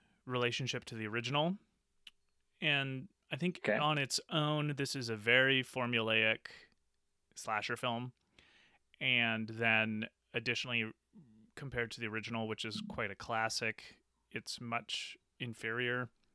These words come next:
Speaker 1: And I knew that that would probably be the case going in. So actually, my biggest disappointment is in myself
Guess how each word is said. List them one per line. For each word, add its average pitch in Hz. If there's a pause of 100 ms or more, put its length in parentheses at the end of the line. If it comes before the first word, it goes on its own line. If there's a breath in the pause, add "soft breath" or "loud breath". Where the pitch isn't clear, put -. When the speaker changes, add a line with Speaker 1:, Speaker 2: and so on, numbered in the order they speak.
(380 soft breath)
Speaker 1:
And 156 (160)
I 160
knew 170
that 165
that 151
would 135
probably 139
be 143
the 135
case 139
going 117
in. 127 (200)
So 131 (180)
actually, 180
my 151
biggest 147
disappointment 135
is 131
in 131
myself 113